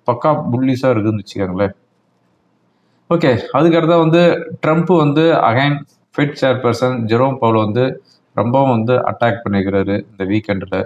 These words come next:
ஆஹ், கூடி சீக்கிரம் இவரை வந்து நான் சேஞ்ச் பண்ண போறேன்.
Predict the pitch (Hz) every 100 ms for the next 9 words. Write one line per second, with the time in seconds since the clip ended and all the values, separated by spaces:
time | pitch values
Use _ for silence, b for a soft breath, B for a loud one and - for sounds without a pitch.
0 | - _ b b b _ - 104 104 104
1 | 104 101 80 _ _ _ _ _ - 190
2 | 170 165 156 165 147 127 127 123 113 120
3 | 120 113 107 95 101 101